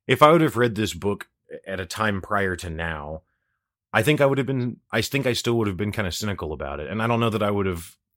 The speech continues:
thought that it was manipulative if I actually sat and read it, because it, it's just not. It, it doesn't in any way advocate that kind of stuff.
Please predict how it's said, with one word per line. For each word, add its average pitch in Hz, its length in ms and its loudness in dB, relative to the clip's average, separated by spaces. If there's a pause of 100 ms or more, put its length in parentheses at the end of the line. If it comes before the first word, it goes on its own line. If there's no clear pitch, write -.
(100)
thought 101 180 0
that 95 100 -4
it 92 80 -2
was 82 140 -6
manipulative 123 720 0
if 131 100 -6
I 127 120 2
actually 127 320 -4
sat 131 200 2
and 117 140 -6
read 123 160 0
it, 127 120 -4
because 87 260 -8
it, 85 120 -8
it's 78 220 -10
just 82 260 -4
not. 80 360 -6
It, 80 200 -14
it 82 140 -10
doesn't 85 320 -2
in 82 100 -6
any 82 220 -4
way 82 400 -4 (260)
advocate 85 600 -6
that 90 180 -6
kind 90 180 -6
of 82 80 -10
stuff. 90 380 -4